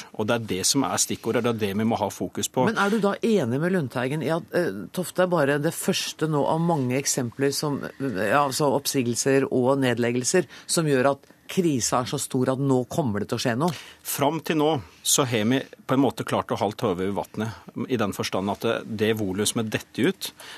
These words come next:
Speaker 1: det har blitt fanget opp av andre bedrifter, og Tofte har vært vesentlig i forhold til det. Hvis Tofte nå detter, så er det, det er ikke bare hjørnestein, det er grunnmur.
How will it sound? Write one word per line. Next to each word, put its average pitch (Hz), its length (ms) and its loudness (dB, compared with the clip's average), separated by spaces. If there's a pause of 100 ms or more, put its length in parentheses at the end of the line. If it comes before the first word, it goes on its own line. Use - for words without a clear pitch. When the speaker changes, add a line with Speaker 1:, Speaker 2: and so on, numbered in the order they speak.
(120)
Speaker 1:
det 104 100 0
har 107 100 -4
blitt 113 160 -4
fanget 92 320 -2
opp - 80 -8
av - 80 -2
andre 95 180 -4
bedrifter, 95 380 -6
og 120 80 -6
Tofte - 320 -6
har 95 160 -2
vært 107 160 -4
vesentlig 95 640 -2
i - 20 -4
forhold 90 280 -4
til 98 100 -6
det. 98 160 -2 (720)
Hvis 113 300 0
Tofte - 340 -2
nå 123 160 2
detter, 185 360 -2 (240)
så - 200 0
er 110 160 4
det, 107 340 -2
det 107 80 -4
er 104 80 -2
ikke 104 160 -6
bare 107 240 0
hjørnestein, 120 640 0
det 104 120 0
er 110 100 0
grunnmur. 117 460 2